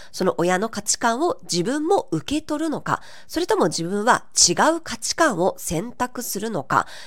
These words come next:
そういうことをね、えー、セットでぜひ見つめていただくといいかなと思いました。はい、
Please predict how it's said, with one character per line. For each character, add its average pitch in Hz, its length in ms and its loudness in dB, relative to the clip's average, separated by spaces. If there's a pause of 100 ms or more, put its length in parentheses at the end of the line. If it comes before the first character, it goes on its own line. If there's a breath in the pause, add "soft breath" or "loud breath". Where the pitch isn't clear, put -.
そ 381 200 2
う - 20 6
い 370 40 4
う 359 40 -2
こ 381 100 -4
と 330 120 -4
を 170 80 2
ね、 160 260 -2
え 175 120 0
ー、 - 20 2
セ - 160 -2
ッ 311 80 0
ト 175 80 -4
で 143 100 -2
ぜ - 100 -8
ひ - 180 -8
見 151 100 -4
つ - 100 -4
め 156 120 0
て 156 120 -2
い 147 60 -2
た 170 100 -2
だ 240 100 -2
く - 120 -14
と 220 80 -2
い 214 100 -2
い 214 60 -10
か 190 100 -2
な 247 160 0
と 165 140 -8
思 151 140 -4
い 175 100 -4
ま 185 100 -4
し - 80 -2
た。 160 200 8 (1500 loud breath)
は 285 140 6
い、 - 100 -4